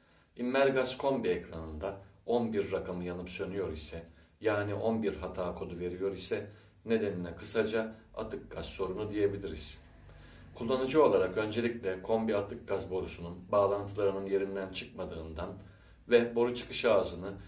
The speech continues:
poşet veya buna benzer yabancı bir cismin tıkamadığından emin olmak için kontrol etmelisiniz. Kontroller sonrasında kombiyi resetleyiniz. Resetleme işlemi için kombi kullanım panelinde bulunan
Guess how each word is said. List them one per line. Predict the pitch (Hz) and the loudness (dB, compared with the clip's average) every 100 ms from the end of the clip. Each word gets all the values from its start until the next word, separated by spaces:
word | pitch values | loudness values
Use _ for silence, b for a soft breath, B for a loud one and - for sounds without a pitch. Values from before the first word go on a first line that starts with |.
| B | B
poşet | - 113 120 110 | -6 -2 -2 0
veya | 104 98 98 | 2 4 4
buna | 104 101 | 0 0
benzer | 98 90 95 | 0 0 0
yabancı | 95 98 104 101 104 | 2 2 2 -2 -4
bir | 110 | -4
cismin | 98 - - - 101 98 | -6 -6 -6 -6 -6 -8
tıkamadığından | - 104 87 87 82 85 | -6 -4 -4 -6 -6 -6
emin | 101 | -2
olmak | 110 110 113 110 | -2 0 0 -2
için | - 113 110 B B B | -2 -4 -4 B B B
kontrol | 120 110 - 98 | 0 0 2 2
etmelisiniz. | 104 101 101 98 - 82 76 - - - - - _ B B B B B B B B | 2 0 -4 -6 -6 -8 -10 -10 -12 -18 -20 -20 _ B B B B B B B B
Kontroller | - 123 143 139 156 160 | 0 4 6 6 6 6
sonrasında | - 101 92 87 95 87 107 107 | 4 0 0 -2 -4 -4 -4 -4
kombiyi | - 117 101 90 104 | 0 2 2 0 0
resetleyiniz. | 98 - - - 98 85 76 73 - - - - b b b b b b | 0 -2 -6 -6 -6 -6 -8 -10 -12 -18 -20 -20 b b b b b b
Resetleme | 117 120 135 - 151 151 | -2 2 0 2 2 2
işlemi | 143 - 98 92 | 2 0 -2 -2
için | 87 - 117 113 B B B B | -4 -4 -4 -4 B B B B
kombi | - 123 120 | 0 2 2
kullanım | - 117 123 123 | 0 0 0 0
panelinde | 110 92 90 85 90 | -2 0 -2 -2 -6
bulunan | 87 85 92 113 - | -6 -6 -4 -6 -8